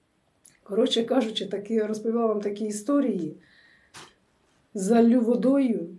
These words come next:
і нехай постоять, потім подивлюся, чи годину, чи, можливо, довше вони будуть стоять. Буду готувати їх з цибулькою, підсмажу, із сметанки добавлю.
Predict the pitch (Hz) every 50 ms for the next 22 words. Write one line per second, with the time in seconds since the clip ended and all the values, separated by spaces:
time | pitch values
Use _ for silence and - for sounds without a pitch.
0 | - _ _ _ _ _ _ _ _ _ _ - 220 226 226 226 220 220 208 208
1 | 202 202 202 - - - _ 226 220 226 - 233 208 202 220 220 220 - - 269
2 | 269 262 240 220 190 180 180 - - - _ _ _ _ _ _ _ _ _ _
3 | - 233 226 226 - 214 208 202 190 185 185 185 - - _ _ _ _ _ _
4 | _ _ 220 196 208 277 254 208 214 208 208 214 202 190 185 - 214 220 214 202
5 | 190 208 208 240 285 269 240 208 196 202 196 202 190 190 190 185 185 185 185 247
6 | 262 254 - 208 190 196 190 180 180 185 180 - - - 196 185 190 185 175 170
7 | 175 175 - - _ _ _ _ _ _ _ _ _ _ _ - 185 180 208 226
8 | 196 196 196 196 190 175 165 - - - _ _ - - - _ _ _ _ _
9 | _ _ _ _ 185 190 185 180 208 202 190 175 165 - - 185 165 165 160 165
10 | 143 - - _ _ _ _ _ _ - - 190 190 214 269 294 262 247 - -
11 | 220 208 208 208 202 202 202 - - - _ _ _ _ _ _ _ _ - 196
12 | - - 220 202 202 202 196 180 180 180 180 185 208 196 180 170 147 147 - -
13 | - - - - _ 233 - - - 208 190 - 285 285 262 247 - 202 190 196
14 | 190 185 185 196 190 180 180 175 175 170 175